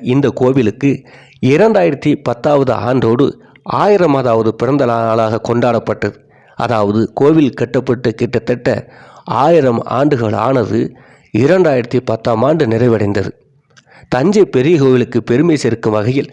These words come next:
மத்திய அரசு சார்பாக கடந்த ஆயிரத்தி தொள்ளாயிரத்தி ஐம்பத்தி நான்காம் ஆண்டு ஏப்ரல் ஒன்றாம் தேதி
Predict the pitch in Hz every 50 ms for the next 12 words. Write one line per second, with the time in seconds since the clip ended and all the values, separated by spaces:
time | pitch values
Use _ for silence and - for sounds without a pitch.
0 | - - - - - - - 110 117 127 123 - - 190 151 110 107 110 107 -
1 | - 147 - - - - - - - - 123 120 131 123 110 117 104 104 104 135
2 | - - - - - - - - - - - - 143 160 160 151 143 123 120 147
3 | 185 196 196 - 175 160 - 143 139 135 131 127 123 123 - 127 127 - - 117
4 | 117 139 160 160 - - - 123 107 110 113 123 131 123 120 107 104 110 120 143
5 | 156 143 131 - - - - - - _ _ - 120 139 180 208 208 - 170 143
6 | 120 98 104 110 117 - 143 127 107 104 98 127 131 135 139